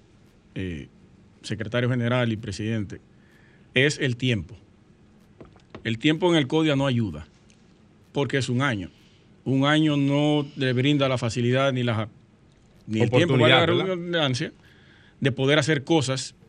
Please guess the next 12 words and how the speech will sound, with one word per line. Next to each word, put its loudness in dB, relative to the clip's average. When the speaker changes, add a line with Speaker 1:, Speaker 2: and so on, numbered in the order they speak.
Speaker 1:
que -4
quizás -2
las 2
intenciones -2
estén -4
dentro -4
de 0
la 2
directiva 0
que -6
esté -2
actualmente. -2